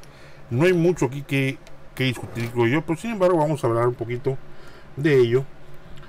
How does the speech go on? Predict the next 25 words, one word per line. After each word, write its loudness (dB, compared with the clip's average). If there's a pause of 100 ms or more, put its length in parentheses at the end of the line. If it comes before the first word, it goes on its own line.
(180)
Vamos 2
a -2
empezar 2 (140)
un 0
poquito, 2 (120)
eh, 2
quiero 0
hablar 2
un -2
poquito 2
del, 4 (520)
de 2
este -2
molde 0
que -6
hicieron 0 (640)
con, -2 (640)
con -2
su 0
armadura. 2 (380)
Em, -2 (1200)
vuelvo 2
a 4
repetir -2 (340)
el, 0